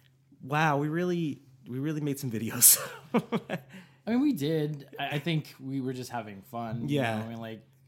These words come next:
Speaker 2: putting out silly ideas.
Speaker 1: We were, like, the butt of the joke.
Speaker 2: Yeah.
Speaker 1: Yeah, which is, because, you know, we also had a lot of things where it was a lot of, uh, m-, men and women dynamic, you know, and, like, the awkwardness of that, which I kind of look back now and I'm like, you know, I was like,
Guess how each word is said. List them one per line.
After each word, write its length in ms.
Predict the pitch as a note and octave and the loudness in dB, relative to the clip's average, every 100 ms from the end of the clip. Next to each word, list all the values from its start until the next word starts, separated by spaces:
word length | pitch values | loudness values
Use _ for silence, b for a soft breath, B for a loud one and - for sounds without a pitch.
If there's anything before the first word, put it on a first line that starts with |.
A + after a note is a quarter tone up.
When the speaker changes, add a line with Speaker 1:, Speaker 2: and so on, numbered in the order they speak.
| - | -16
Speaker 2:
putting 320 | - C3 A#2+ A#2 | -8 -6 -4 -4
out 300 | A2+ A2 G#2+ | -6 -8 -12
silly 360 | - A2+ A2+ | -8 -8 -8
ideas. 400 | G#2 G#2 A#2 A#2 | -10 -10 -8 -2
Speaker 1:
We 100 | G#3 | 2
were, 100 | C4+ | 2
like, 160 | A3+ E3 | 2 2
the 80 | C3+ | -2
butt 440 | A2 B2+ A#2 - - - _ | 0 -2 -2 -6 -14 -20 _
of 260 | A#2+ A2+ A2+ | -6 -6 -4
the 80 | |
joke. 400 | A2 A2 A#2 F#2+ - _ _ _ _ _ | -4 -2 -2 -4 -8 _ _ _ _ _
Speaker 2:
Yeah. 120 | A2+ - | -16 -14
Speaker 1:
Yeah, 280 | - C#3+ C3 | -4 0 0
which 200 | A2+ A2+ | 0 -4
is, 140 | A#2 - - B B | -8 -10 -16 B B
because, 320 | F#3+ G#3+ - | 2 4 4
you 80 | F3+ | 2
know, 80 | D#3 | 2
we 160 | D3+ | 2
also 220 | D3+ D3+ D3 | 0 0 -2
had 160 | C3+ | -2
a 40 | B2 | -2
lot 240 | A#2+ G#2+ | -2 -2
of 80 | A2+ | -2
things 240 | B2+ A2 | -4 -4
where 100 | A2+ | -6
it 40 | F#2 | -6
was 140 | A2+ | -6
a 40 | |
lot 220 | G#2+ G#2+ G#2+ | -4 -4 -6
of, 180 | G2+ - b b _ | -8 -14 b b _
uh, 160 | G#2 F#2+ F#2 - F2 C2+ _ - - | -12 -12 -14 -16 -18 -20 _ -20 -14
m-, 240 | A2 A2+ - | -12 -12 -8
men 260 | A#2+ C3 | -4 -2
and 120 | B2+ C#3 | 0 2
women 200 | E3+ C3+ | 2 2
dynamic, 580 | A#2 A2+ G#2+ F2+ - - | 0 -2 -4 -8 -12 -8
you 120 | A#2 | -4
know, 320 | A2+ A2+ A#2+ | -4 -4 -4
and, 120 | A#2+ | -4
like, 300 | A2+ G#2 - | -4 -6 -6
the 120 | A#2+ C3+ | -6 -4
awkwardness 680 | B2+ - A#2 G#2 A#2 G#2+ | -4 -4 -6 -6 -6 -6
of 120 | G2 | -2
that, 360 | D3 F3 C3+ - b b b b b | 4 4 4 -2 b b b b b
which 180 | D3+ E3 | 0 2
I 100 | E3 | 2
kind 260 | - G3 F#3 | 2 2 2
of 160 | C3 | 2
look 280 | C#3+ D3+ - | 0 -2 0
back 240 | C3+ C3 | 2 2
now 160 | C#3 C3+ | 2 2
and 80 | C3+ | 2
I'm 100 | B2 | 0
like, 220 | A#2 G#2 | -2 -4
you 60 | A2+ | -6
know, 180 | G2+ G2+ | -6 -8
I 60 | |
was 100 | G#2 | -10
like, 160 | G#2 F#2+ | -10 -12